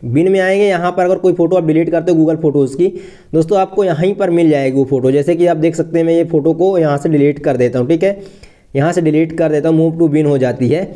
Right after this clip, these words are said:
लेकिन दोस्तों अगर कोई और photo होती है जैसे कि कुछ भी है, अगर और photo है तो वो फिर आपको नहीं मिलेगी। जैसे कि देख सकते हैं bin में तो ये फ़ोटो हमें मिल गई है,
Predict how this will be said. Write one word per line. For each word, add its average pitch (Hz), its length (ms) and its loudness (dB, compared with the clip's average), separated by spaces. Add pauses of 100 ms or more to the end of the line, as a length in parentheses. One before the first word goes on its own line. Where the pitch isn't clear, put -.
(260)
लेकिन 156 300 0
दोस्तों 208 240 0
अगर 202 160 0
कोई 190 300 0 (160)
और 175 240 0
photo 180 200 2
होती 151 300 2
है 147 60 2
जैसे 156 220 2
कि 180 100 4
कुछ 180 240 -2
भी 180 180 0
है, 156 100 2
अगर 156 200 2
और 175 120 2
photo 160 260 0
है 170 100 2
तो 185 80 -4
वो 208 100 4
फिर 208 160 0
आपको 202 160 -2
नहीं 151 140 0
मिलेगी। 139 240 2
जैसे 151 160 0
कि 156 60 0
देख 151 140 0
सकते 175 220 -2
हैं 151 100 0
bin 147 180 2
में 170 240 -2 (320)
तो 165 60 2
ये 180 60 2
फ़ोटो 180 260 0
हमें 185 140 0
मिल 170 180 2
गई 131 220 -2
है, 117 120 -2